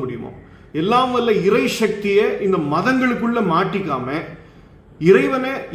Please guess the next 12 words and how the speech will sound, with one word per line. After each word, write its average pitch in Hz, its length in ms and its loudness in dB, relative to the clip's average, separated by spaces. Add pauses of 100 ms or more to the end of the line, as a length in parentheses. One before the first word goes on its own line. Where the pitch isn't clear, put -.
எல்லா, 170 260 4 (440)
எல்லாத்துலயும் 262 640 -4
யாரால 220 340 0
உணர 202 220 2
முடியுமோ 139 320 -4 (1200)
அவர்கள் 233 380 4
தான் 190 160 2
ஆன்மீகவாதிகள். 180 640 0 (380)
அப்ப 190 180 0 (380)
ஆன்மீகம் 240 420 0
என்பது 220 260 2 (760)
நமக்குள்ளான 233 580 2